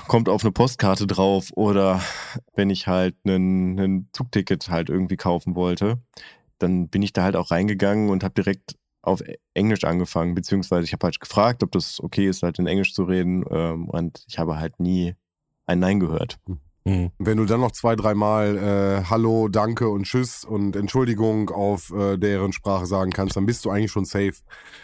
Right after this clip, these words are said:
Speaker 3: Also wie gesagt, so ein bisschen die paar Geflogenheiten kriegt man eigentlich ganz gut drauf.
Speaker 1: Ja, das kann ich tatsächlich. Also Hallo, Danke, Tschüss und Entschuldigung kann ich.
Speaker 3: Perfekt.
Speaker 1: Ja. <laughs>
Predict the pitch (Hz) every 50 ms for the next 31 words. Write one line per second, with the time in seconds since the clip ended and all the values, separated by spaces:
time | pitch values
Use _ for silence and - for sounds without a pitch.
0 | - _ _ _ - 90 87 92 98 98 92 95 - - 90 87 104 95 - 104
1 | 95 95 95 92 - 98 101 98 95 - - 104 98 87 98 92 92 92 92 -
2 | 92 - - 95 - - 92 82 87 90 85 - 95 87 82 - - 82 - -
3 | 90 87 82 - - - - - 95 92 - 101 - - 107 92 - - - -
4 | - 78 - - 80 78 - - _ _ _ _ _ - 95 101 95 98 113 123
5 | 120 104 107 110 117 117 120 101 - - 120 120 - 110 98 98 92 - 110 110
6 | 117 113 101 101 98 - 98 92 92 90 - - - - - - - - _ -
7 | 101 92 - 92 85 - - - - _ - 76 73 - - _ _ _ - -